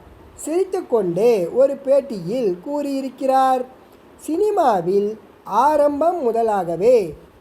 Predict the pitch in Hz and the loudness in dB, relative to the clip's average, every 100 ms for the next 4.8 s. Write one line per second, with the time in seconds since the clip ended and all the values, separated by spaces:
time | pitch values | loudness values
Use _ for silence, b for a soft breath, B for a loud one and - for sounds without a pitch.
0 | 170 233 294 311 294 277 269 349 233 233 | -10 -8 0 0 0 -2 0 0 -2 -4
1 | - 247 262 190 - - - - 220 254 | -6 2 2 2 -6 -16 -20 -10 -6 -6
2 | - 320 311 349 349 233 208 202 233 226 | -2 -2 2 2 2 -2 -2 0 2 2
3 | 170 - 254 311 302 254 214 175 202 262 | -2 -2 2 4 2 0 -2 -4 -2 -2
4 | 269 185 175 175 185 196 208 208 | 0 -2 -4 -8 -4 0 2 0